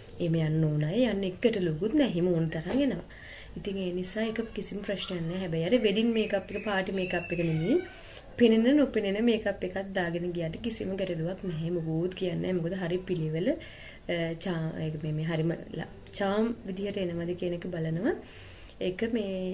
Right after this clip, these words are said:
මේකප් දැම්මා නොදම්මා කියලා කිසිම ගැටලුවක් නෑ. අ, එතකොට මම මේ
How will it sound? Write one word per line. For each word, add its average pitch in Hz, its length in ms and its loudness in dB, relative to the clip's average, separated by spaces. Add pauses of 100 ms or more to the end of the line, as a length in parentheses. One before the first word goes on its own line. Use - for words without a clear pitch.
(140)
මේකප් 185 380 -4
දැම්මා 170 320 2
නොදම්මා 160 460 0
කියලා 240 220 -4
කිසිම 240 240 -6
ගැටලුවක් 180 500 -4
නෑ. 151 160 -8 (560)
අ, 180 180 -10
එතකොට 180 380 -6
මම 185 300 -2
මේ 170 260 -2